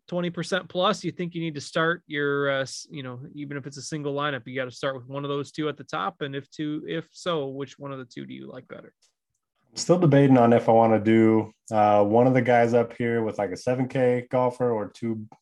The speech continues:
Speaker 2: uh, golfers in the nine K range for my main lineup. But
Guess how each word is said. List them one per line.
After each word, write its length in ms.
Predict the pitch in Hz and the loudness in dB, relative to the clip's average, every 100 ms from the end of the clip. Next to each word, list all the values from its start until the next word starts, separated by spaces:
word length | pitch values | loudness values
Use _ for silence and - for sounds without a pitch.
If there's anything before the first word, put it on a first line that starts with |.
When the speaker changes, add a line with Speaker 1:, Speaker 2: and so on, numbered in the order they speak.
| - | -6
Speaker 2:
uh, 200 | 110 101 | -2 0
golfers 400 | 95 104 101 101 | 2 0 0 -4
in 100 | 98 | -6
the 60 | 95 | -4
nine 260 | 98 101 | -4 -4
K 140 | 95 98 | -4 -2
range 260 | 98 101 | 0 -2
for 140 | 98 98 | -2 -6
my 100 | 92 | -4
main 220 | 95 95 | -2 -2
lineup. 400 | 95 95 95 92 | -2 -2 -4 -4
But 240 | 98 92 | -4 -4